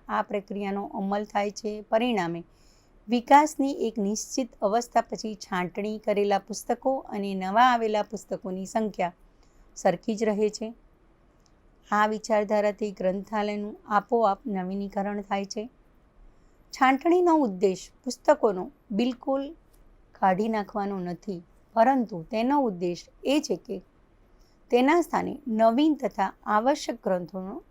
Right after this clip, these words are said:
સ્થાન મળે. પાંચમા સૂત્રને વ્યાપક અર્થઘટન કરીએ તો, વ્યાપક રીતે જોઈએ તો, ડૉક્ટર રંગનાથનના પાંચ સૂત્રો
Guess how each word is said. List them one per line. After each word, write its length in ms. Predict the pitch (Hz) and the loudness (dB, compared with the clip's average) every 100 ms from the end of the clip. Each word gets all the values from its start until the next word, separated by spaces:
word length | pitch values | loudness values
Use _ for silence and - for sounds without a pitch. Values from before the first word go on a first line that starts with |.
| _ | _
સ્થાન 400 | - - 170 175 | -16 -4 -2 -2
મળે. 260 | 170 175 240 _ _ _ _ _ - _ _ _ _ _ _ _ _ _ _ _ _ _ _ | -4 -6 -8 _ _ _ _ _ -20 _ _ _ _ _ _ _ _ _ _ _ _ _ _
પાંચમા 720 | 254 254 - 277 294 302 302 | 4 4 4 0 2 2 -2
સૂત્રને 560 | 294 277 220 247 254 254 | -6 -8 -2 0 0 -2
વ્યાપક 560 | 220 214 202 - 240 | 2 4 6 4 0
અર્થઘટન 960 | - - 220 220 202 220 - 226 233 240 339 _ _ _ _ _ | -4 -2 -2 -2 0 0 0 -4 -4 -10 -16 _ _ _ _ _
કરીએ 320 | 214 208 220 214 | -2 0 0 -2
તો, 260 | 208 170 | -2 -6
વ્યાપક 520 | 165 240 240 294 269 | 2 6 6 4 0
રીતે 540 | 254 240 - 226 226 - _ | -4 -4 -6 -6 -6 -10 _
જોઈએ 480 | 190 - 202 190 202 | -8 -2 -2 0 -2
તો, 260 | 180 175 170 _ _ _ _ _ _ - _ _ _ _ _ _ _ _ _ _ _ _ _ - | -2 -6 -6 _ _ _ _ _ _ -20 _ _ _ _ _ _ _ _ _ _ _ _ _ 8
ડૉક્ટર 380 | 262 262 302 | 8 10 6
રંગનાથનના 920 | 254 233 269 262 262 247 254 254 247 | 6 2 2 2 2 2 -2 -2 0
પાંચ 340 | 240 220 214 233 | -2 0 -2 -4
સૂત્રો 540 | - 190 208 214 208 | -8 -4 0 0 0